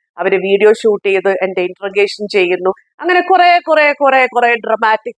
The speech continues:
കാര്യങ്ങളൊക്കെ സംഭവിച്ചു. പിന്നെ എനിക്ക്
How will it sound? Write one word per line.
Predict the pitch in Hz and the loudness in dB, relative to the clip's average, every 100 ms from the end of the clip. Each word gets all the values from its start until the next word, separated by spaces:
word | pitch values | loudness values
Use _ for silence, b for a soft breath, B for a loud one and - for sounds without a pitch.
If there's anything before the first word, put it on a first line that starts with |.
| 233 | -4
കാര്യങ്ങളൊക്കെ | 190 190 190 185 190 | -2 -2 -2 -4 -4
സംഭവിച്ചു. | 180 160 151 - _ _ _ _ _ _ _ _ _ _ _ _ _ _ _ _ _ _ _ _ _ _ _ _ _ _ _ _ _ - | -6 -8 -10 -20 _ _ _ _ _ _ _ _ _ _ _ _ _ _ _ _ _ _ _ _ _ _ _ _ _ _ _ _ _ -2
പിന്നെ | 349 415 | 2 4
എനിക്ക് | 359 349 339 339 | 2 0 2 2